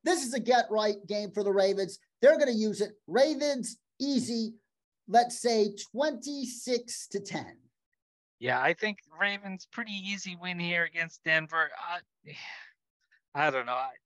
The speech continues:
Speaker 2: I, I think the Denver defense will show up maybe a little bit here. I mean, that's still a
Speaker 1: Yeah.
Speaker 2: very strong defense there. So I'll make it a little bit closer, but it's still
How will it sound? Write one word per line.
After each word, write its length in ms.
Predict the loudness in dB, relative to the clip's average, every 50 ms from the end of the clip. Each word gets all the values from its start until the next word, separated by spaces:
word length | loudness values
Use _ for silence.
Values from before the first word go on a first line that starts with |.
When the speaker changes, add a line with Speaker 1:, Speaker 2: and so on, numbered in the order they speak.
| -4
Speaker 2:
I, 220 | -2 0 0 2 2 4 2 2
I 40 |
think 220 | 2 0 -4 -2 -4
the 80 | -6 -2 2
Denver 300 | 0 0 2 0 -6 -6 -6
defense 480 | -8 -8 -6 0 2 2 2 2 -2
will 80 | -8 -10
show 360 | -8 -4 -2 0 0 2 2
up 180 | 4 2 2 2 _ _ _ -20 -20 _ _
maybe 260 | 2 4 4 4 4 2
a 80 | 2
little 380 | 2 0 0 0 2 0 -2 -2 -2
bit 240 | -2 -2 -2 -4 -6 -10
here. 180 | -10 -8 -6 -6 -6
I 60 | -6
mean, 100 | -6 -2
that's 220 | 0 0 0 0 -2
still 300 | -6 -2 0 0 0 0
a 40 | 0
Speaker 1:
Yeah. 60 | 2
Speaker 2:
very 240 | 2 2 2 2 0
strong 460 | -2 -6 -2 2 2 2 2 0 -4
defense 540 | -8 -8 -8 -8 -6 -6 -6 -6 -8 -12 -12
there. 240 | -8 -8 -6 -6 -8
So 200 | -8 -6 -2 0
I'll 140 | 2 2 2
make 200 | 2 0 -2 0
it 60 | 0 0
a 140 | 0 -2 -2 -2
little 180 | -2 -2 -2 0
bit 200 | 2 0 0 0
closer, 580 | -2 0 0 0 0 -2 -4 -6 -4 -4 -6 -8 -16 -20 -20 -20 _ _ _ 0
but 160 | 2 2 2
it's 160 | 0 -2 -4
still 480 | -10 -6 0 2 4 4 4 2 0